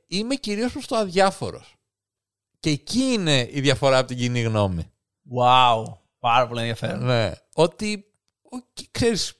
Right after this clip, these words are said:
Speaker 1: κάποιοι τρελαίνονται ότι, "Παναγία μου, ήρθε ο Μεσσίας, ο νέος Magic Johnson, ο νέος LeBron". Οκ, αγωνιστικά το ακούω σε έναν βαθμό.
Speaker 2: Και κάποιοι συχαίνονται.
Speaker 1: Κάποιοι συχαίνονται τρελά.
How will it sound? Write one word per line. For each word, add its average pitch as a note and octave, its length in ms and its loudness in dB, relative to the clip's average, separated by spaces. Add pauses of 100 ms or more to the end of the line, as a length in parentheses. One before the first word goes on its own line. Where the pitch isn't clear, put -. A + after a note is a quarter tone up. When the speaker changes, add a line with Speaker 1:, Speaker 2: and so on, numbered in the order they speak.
Speaker 1:
κάποιοι F#3+ 360 -2
τρελαίνονται D#3+ 1080 6 (240)
ότι, A#2+ 180 0
"Παναγία C3 460 6
μου, B2 240 4
ήρθε C3+ 200 4
ο C3+ 40 8
Μεσσίας, B2+ 600 4
ο A2 160 -2
νέος A#2 200 4
Magic A#2 180 4 (100)
Johnson, A#2 240 4
ο A#2+ 100 0
νέος A2 200 -2
LeBron". G#2 440 0 (540)
Οκ, G4 220 -2
αγωνιστικά D#3+ 680 2
το F3+ 80 0
ακούω E3 280 2
σε A2+ 80 0
έναν A#2 120 2
βαθμό. G#2+ 340 2 (580)
Speaker 2:
Και - 100 -20
κάποιοι E3+ 200 -10
συχαίνονται. - 480 -8
Speaker 1:
Κάποιοι A#3+ 220 -6
συχαίνονται D3 1000 4 (240)
τρελά. G2+ 800 0